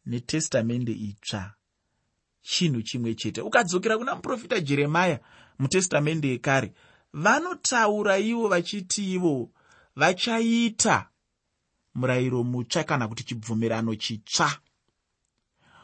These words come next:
Kureva kuti vairatidzawo zvakare kuti pane chibvumirano chitsaru nechibvumirano chitsva chakanga chichazouya.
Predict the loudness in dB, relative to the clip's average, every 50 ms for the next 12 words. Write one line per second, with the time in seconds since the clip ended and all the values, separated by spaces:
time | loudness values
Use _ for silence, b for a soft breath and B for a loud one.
0 | b b b 4 4 6 6 6 4 2 0 4 6 8 8 8 8 6 2 0
1 | 0 0 2 2 2 0 -2 0 -2 -2 -2 -2 -4 -4 -2 -2 0 0 0 -2
2 | -4 -6 -8 -8 -6 -6 -2 -2 0 4 4 4 4 4 2 0 -2 -4 -8 -6
3 | -2 0 2 2 2 2 -2 -6 b b b b b b b b b -6 -4 -2
4 | -2 -2 -2 -4 -4 -4 -4 -2 -2 -2 -4 -4 -6 -6 -6 -6 -6 -6 -6 -4
5 | 0 2 2 2 0 b b b b b b -8 -6 -4 -2 0 0 0 0 0
6 | -2 -2 -4 -6 -4 -2 -2 -2 -4 -6 -6 -4 -2 0 0 -2 -2